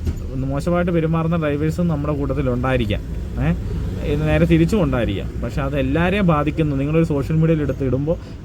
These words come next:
അതെല്ലാവരെയും ബാധിക്കുന്നു എന്ന് നിങ്ങളത് ചിന്തിക്കണം. അതുകൊണ്ട്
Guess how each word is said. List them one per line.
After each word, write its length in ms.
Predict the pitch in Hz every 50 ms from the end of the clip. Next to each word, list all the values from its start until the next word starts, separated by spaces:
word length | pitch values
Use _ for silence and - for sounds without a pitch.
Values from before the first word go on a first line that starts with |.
| -
അതെല്ലാവരെയും 600 | 123 123 123 120 123 131 139 147 156 160 160 160 135 127
ബാധിക്കുന്നു 580 | 120 120 123 123 123 - 147 139 139 143 147 156 - 131
എന്ന് 140 | 117 123 120 113
നിങ്ങളത് 360 | 113 110 113 120 123 113 107 104 -
ചിന്തിക്കണം. 420 | 101 92 92 95 87 90 87 85 - - - - - - - - - - 110
അതുകൊണ്ട് 300 | 120 135 131 127 117 101